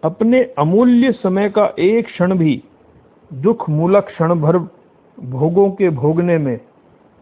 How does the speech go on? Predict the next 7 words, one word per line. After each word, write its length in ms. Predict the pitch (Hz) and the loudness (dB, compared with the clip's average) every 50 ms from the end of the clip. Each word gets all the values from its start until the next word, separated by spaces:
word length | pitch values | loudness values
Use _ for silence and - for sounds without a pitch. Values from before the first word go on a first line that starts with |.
| _ _ - | _ _ -14
नष्ट 400 | - - 156 185 - - - - | -6 -2 -2 -2 -2 -4 -8 -10
करना 380 | 143 147 131 135 147 147 127 - - - - _ _ _ _ _ _ _ _ _ _ - - | -8 -6 -4 -2 -2 -2 -2 -4 -6 -14 -20 _ _ _ _ _ _ _ _ _ _ -20 -16
बिल्कुल 440 | 127 127 123 123 113 - - 135 127 | -10 -8 -8 -8 -6 -6 -6 -6 -6
भी 220 | 123 123 139 180 - - | -4 -6 -6 -6 -8 -8
उचित 280 | 143 131 - 117 - - | -12 -12 -12 -14 -14 -12
नहीं 320 | 107 110 113 113 104 110 | -14 -14 -14 -14 -16 -18
है। 180 | 107 - - | -18 -20 -20